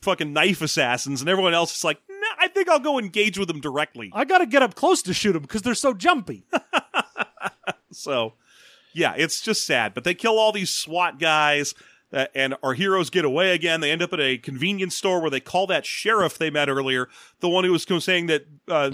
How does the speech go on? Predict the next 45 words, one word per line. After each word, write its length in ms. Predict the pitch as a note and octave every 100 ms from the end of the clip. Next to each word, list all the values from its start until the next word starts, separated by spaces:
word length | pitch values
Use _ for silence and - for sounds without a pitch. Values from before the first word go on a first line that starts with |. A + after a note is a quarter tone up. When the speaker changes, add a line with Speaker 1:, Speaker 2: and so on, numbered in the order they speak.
| C#3
Speaker 1:
no 140 | D#3+
one 120 | F3 E3+
has 120 | D3
forgiven 400 | D#3+ D#3+ D#3 C#3+
Mexicans 440 | D3 D#3+ D3+ D3
for 140 | - D#3
the 140 | B2+
Alamo 400 | C#3 C#3+ C3 B2
yet. 340 | A#2 A2+ A2+ - - - - - - _ _ _ _
<laughs> 0 | D4+ A4 C5+ _ _ _ _ - - - - - _ -
Speaker 2:
Oh, 540 | A3 A#3 A#3 A3 G3+ F#3+ -
Speaker 1:
I 100 | A3
would 80 | G3+
Speaker 2:
Jesus 100 | F3+
Speaker 1:
love 140 | D#3
to 60 | F3
know 120 | D3+
the 40 | C3+
Speaker 2:
Christ. 40 |
Speaker 1:
people 280 | D#3+ C#3+ C#3+
in 60 | C#3
L 200 | C3+ C3
A 140 | B2+
that 100 | C3
are 60 | B2+
giving 380 | A#2+ C#3 C#3 B2+
that 200 | B2+ B2+
sheriff 400 | - A#2+ B2+ -
shit 260 | - C3 -
for 80 |
the 160 | C3 A2+
Alamo. 480 | A2 G#2+ G2+ F#2 -
I 120 | D#3
would 100 | F3
love 140 | G3+ G#3+
to 80 | G#3+
see, 100 | G#3+
I 100 | F#3+
would 120 | G#3
love 100 | B3
to 60 | B3
hear 320 | F#3 G#3+ A3+
that 220 | G#3 -
conversation 680 | F3+ F3+ E3+ E3+ D#3 C#3+ C3+
happen. 460 | C3+ A#2+ A2+ F#2+